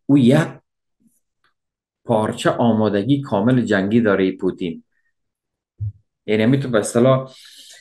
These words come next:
به اصطلاح مردم کابل ما و شما می‌تونه برچپک است، می‌تونه مسلح، قداربند.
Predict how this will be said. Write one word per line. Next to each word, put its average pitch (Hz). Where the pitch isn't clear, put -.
به 117
اصطلاح 117
مردم 117
کابل 113
ما 113
و 104
شما 127
می‌تونه 120
برچپک 104
است، 95
می‌تونه 113
مسلح، 101
قداربند. 104